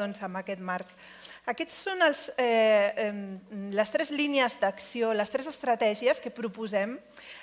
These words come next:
pel periodisme, pels mitjans de comunicació, davant de la creixent penetració de la intel·ligència artificial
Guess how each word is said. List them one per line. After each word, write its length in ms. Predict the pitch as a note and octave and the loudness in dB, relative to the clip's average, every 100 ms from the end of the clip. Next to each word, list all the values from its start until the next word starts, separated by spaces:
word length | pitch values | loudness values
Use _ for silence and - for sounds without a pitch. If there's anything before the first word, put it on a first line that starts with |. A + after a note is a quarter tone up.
| - _ | -20 _
pel 180 | G#3+ G3+ | 4 6
periodisme, 640 | G3+ F#3+ A3+ D4+ A#3 A#3 A#3+ | 0 0 -2 -4 0 0 2
pels 240 | G3 G#3+ | -2 -2
mitjans 320 | G3 A#3+ B3+ | -8 -8 -4
de 80 | C#4+ | -4
comunicació, 720 | A#3+ A3 G3+ G#3 - A3+ C4+ A#3+ | -4 -8 -4 -6 -2 0 0 -2
davant 580 | G3+ A3 G#3+ A3 A#3+ B3+ | 2 4 4 2 -2 2
de 160 | A3 A#3 - A3 | 4 4 2 2
la 140 | A3 | 4
creixent 540 | A3 G#3 G#3 - A3 A3+ | 2 0 0 -4 -6 0
penetració 720 | A#3+ G#3 G3+ G#3 G3 - A#3+ | 0 0 -2 -4 -6 -2 0
de 80 | A#3+ | 2
la 140 | G3 | 0
intel·ligència 480 | F#3+ F#3+ F#3+ G#3 B3 | -2 -4 -4 -4 -4
artificial 500 | A3 A3+ F#3+ A3+ B3+ | -4 -6 -2 0 0